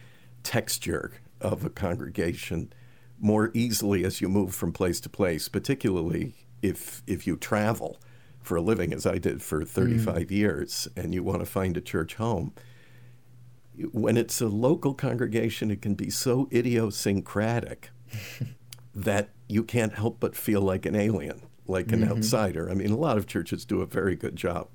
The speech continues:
Speaker 1: compensating for that just through their warmth and, and welcome and so on.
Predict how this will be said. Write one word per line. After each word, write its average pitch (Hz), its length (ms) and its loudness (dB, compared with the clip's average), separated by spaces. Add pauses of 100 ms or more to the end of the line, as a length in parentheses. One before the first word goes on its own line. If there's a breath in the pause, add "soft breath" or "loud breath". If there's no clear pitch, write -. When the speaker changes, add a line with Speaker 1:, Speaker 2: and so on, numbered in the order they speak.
Speaker 1:
compensating 85 720 -4
for - 140 -8
that 82 260 -6
just - 300 -10
through 85 300 -6
their 80 280 -4 (360 soft breath)
warmth 95 720 0
and, 85 360 -4
and 71 220 -8
welcome 92 720 -2 (480 soft breath)
and 90 160 -4
so 107 200 4
on. 92 300 2